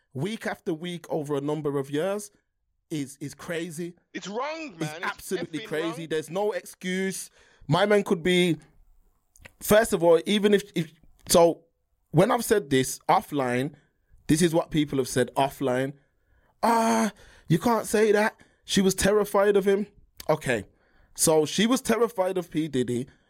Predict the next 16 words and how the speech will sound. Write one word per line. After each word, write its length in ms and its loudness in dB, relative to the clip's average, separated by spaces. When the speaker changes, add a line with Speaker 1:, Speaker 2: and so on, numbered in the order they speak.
Speaker 1:
but 200 -4
yet 240 -2
she 180 -8
had 300 -4
two 240 0
affairs 480 0
while 220 -6
she 120 -12
was 160 -12
with 160 -6
him. 160 -6
You're 240 -2
terrified 560 -4
of 120 -2
him 140 -8
that 200 -2